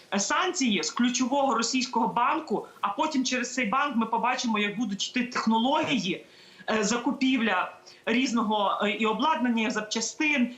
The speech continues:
і програмного забезпечення для російського В П К. І я пояснювала, чому це неприпустимо, а лише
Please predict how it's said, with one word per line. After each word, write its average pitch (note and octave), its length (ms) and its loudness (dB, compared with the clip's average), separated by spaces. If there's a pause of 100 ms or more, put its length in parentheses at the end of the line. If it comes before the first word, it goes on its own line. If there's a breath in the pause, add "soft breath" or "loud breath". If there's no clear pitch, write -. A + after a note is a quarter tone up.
і A#3 100 0
програмного B3+ 600 0
забезпечення A#3 720 -2
для G#3+ 180 -4
російського A#3 560 -2
В G#3 60 -8
П A#3+ 80 -2
К. G3+ 320 -2 (160 loud breath)
І G3 60 0
я B3+ 120 0
пояснювала, C4+ 640 0
чому A#3+ 300 0
це B3 160 -2
неприпустимо, G#3+ 1080 0 (200 loud breath)
а G#3+ 120 0
лише A#3+ 500 0